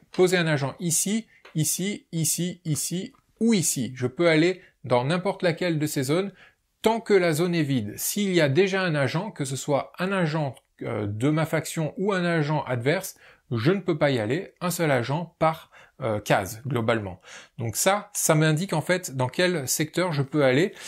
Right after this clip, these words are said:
Vous voyez qu'il y en a qui n'ont pas de secteur, donc je ne pourrais pas jouer cette carte pour jouer un agent. Par contre, ici, la carte diplomatie a beaucoup plus de symboles et me permettrait de jouer un agent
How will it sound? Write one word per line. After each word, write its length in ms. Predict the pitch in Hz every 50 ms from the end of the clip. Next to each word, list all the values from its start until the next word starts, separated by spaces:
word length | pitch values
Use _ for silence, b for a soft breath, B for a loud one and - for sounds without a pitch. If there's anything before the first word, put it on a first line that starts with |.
| B B B B
Vous 80 | - 117
voyez 220 | 117 131 135 160
qu'il 120 | 156 - 143
y 40 | 131
en 20 |
a 240 | 143 143 139 139 - -
qui 140 | - -
n'ont 160 | 120 117 113 110
pas 200 | - - - 196
de 60 | -
secteur, 400 | - 151 131 - - 160 208 202
donc 140 | 160 135 117
je 80 | 120
ne 80 | 127 120
pourrais 280 | - - 131 131 120
pas 200 | - - 202 214
jouer 220 | 202 175 170 180 165
cette 220 | 160 - 151 151
carte 340 | - 160 160 151 - - - _
pour 280 | - 131 131 123 120
jouer 240 | 110 113 120 135 139
un 100 | 131 123
agent. 400 | 117 113 113 107 123 156 190 185 B B B B B B -
Par 160 | 123 110 -
contre, 220 | - 208 202 -
ici, 180 | 139 - - 196
la 140 | 165 135 -
carte 180 | - 135 127
diplomatie 720 | 117 123 151 147 - 147 135 123 120 - - 190 214 - -
a 220 | - 127 139 139 - -
beaucoup 260 | 127 185 175 - 165
plus 260 | 156 - 185 170 139
de 120 | 127 131
symboles 500 | 117 - 135 127 123 123 151 180 202 202 B B B B B B B
et 60 | 120
me 120 | 123 135
permettrait 540 | 127 - 143 139 135 127 123 - - 170 190
de 140 | 165 143 135
jouer 480 | 120 113 131 135 156 175 175 - - -
un 200 | 156 156 147 139 - 135 123
agent 440 | 139 143 139 127 123 139 156 185 185